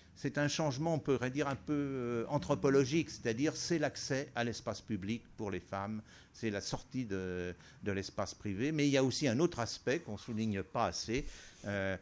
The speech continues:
c'est, alors je vais essayer de vous l'expliquer parce qu'on ne le montre jamais assez, c'est, tourne autour de ce qu'on appelle le taux d'emploi. Euh, le taux d'emploi, si vous voulez, au début, quand on dit, voilà, avec le vieillissement de la France, euh, il y aura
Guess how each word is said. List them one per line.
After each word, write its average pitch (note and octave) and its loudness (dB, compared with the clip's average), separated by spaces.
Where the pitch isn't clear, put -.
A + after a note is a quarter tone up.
c'est, - -2
alors A2 2
je G2+ 0
vais A2+ 0
essayer C#3 0
de B2 2
vous C3 4
l'expliquer C3 2
parce A2 -2
qu'on A2+ 2
ne A2 4
le A2+ 4
montre B2 2
jamais A2+ 2
assez, G#2 0
c'est, A2+ 2
tourne D3+ 0
autour C#3+ 2
de C#3 2
ce - -4
qu'on B2+ 2
appelle B2+ 2
le A2 4
taux D#3 6
d'emploi. G#2 2
Euh, F#2+ 0
le A2+ 2
taux E3+ 6
d'emploi, C#3+ 0
si - -14
vous D3 -2
voulez, D#3 6
au E3 8
début, E3 2
quand C#3+ -2
on C3+ 2
dit, C#3+ 0
voilà, C#3+ 0
avec C#3 0
le B2+ 4
vieillissement B2 0
de A#2+ 2
la A#2+ 2
France, C#3+ -4
euh, A2+ 0
il A2+ 0
y A2+ 2
aura A#2 0